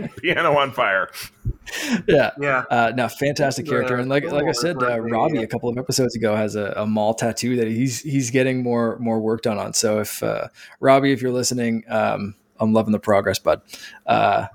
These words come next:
Speaker 2: sorry, keep, keep going.
Speaker 3: Oh, I was just, uh, saying, uh, Clone Wars, uh, even the voice actor for him did such a great job, especially, uh, with the last season, Kenobi.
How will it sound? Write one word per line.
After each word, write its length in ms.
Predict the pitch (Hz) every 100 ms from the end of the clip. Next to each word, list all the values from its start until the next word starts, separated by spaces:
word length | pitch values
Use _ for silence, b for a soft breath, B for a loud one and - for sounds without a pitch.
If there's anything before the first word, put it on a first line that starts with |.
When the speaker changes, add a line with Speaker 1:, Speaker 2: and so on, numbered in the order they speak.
| _
Speaker 2:
sorry, 380 | - - 160 135
keep, 220 | 147 139
keep 160 | 160 143
going. 180 | 123 - _ _ _ - _ _ _ B B
Speaker 3:
Oh, 180 | - 151
I 200 | 104 113 113 - - -
was 100 | 127
just, 240 | 127 147 147
uh, 220 | 131 123
saying, 260 | - 143 123
uh, 160 | 117
Clone 340 | 113 - 160 143
Wars, 300 | 120 113 120
uh, 320 | 113 110 113
even 160 | 135 135
the 60 | 107
voice 280 | 113 127
actor 260 | 139 120 120
for 220 | - 113
him 80 | 107
did 240 | 110 110 110
such 200 | 139 -
a 20 |
great 220 | 127 123
job, 280 | - 123 120
especially, 540 | 117 - - 131 120
uh, 160 | 117 113
with 140 | 110
the 60 | 104
last 300 | 110 117 120
season, 340 | 127 120 123
Kenobi. 1160 | 123 131 143 156 160 185 214 233 262 - -